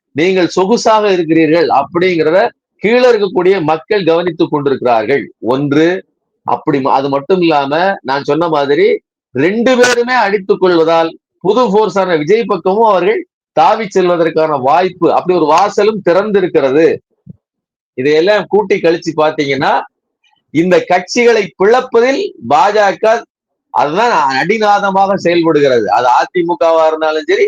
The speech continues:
அது பாவம் பாமகவா இருந்தாலும் சரி, இந்த பிரச்சனைகள் அத்தனைக்கும் மூல காரணமாக அடிநாதமாக இருப்பது பாஜக தான். அதுதான் இந்த கட்சிகளை அலைக்கழிக்கிறது, அதன் நிம்மதியை கெடுக்கிறது.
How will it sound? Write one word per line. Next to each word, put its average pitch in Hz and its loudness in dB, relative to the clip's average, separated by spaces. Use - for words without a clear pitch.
அது 135 0
பாவம் 156 0
பாமகவா 160 0
இருந்தாலும் 139 -2
சரி, 135 0
இந்த 127 0
பிரச்சனைகள் 190 0
அத்தனைக்கும் 190 -2
மூல 196 2
காரணமாக 170 0
அடிநாதமாக 180 0
இருப்பது 147 0
பாஜக 156 2
தான். 190 0
அதுதான் 180 2
இந்த 202 -2
கட்சிகளை 170 0
அலைக்கழிக்கிறது, 190 0
அதன் 156 0
நிம்மதியை 254 2
கெடுக்கிறது. 160 0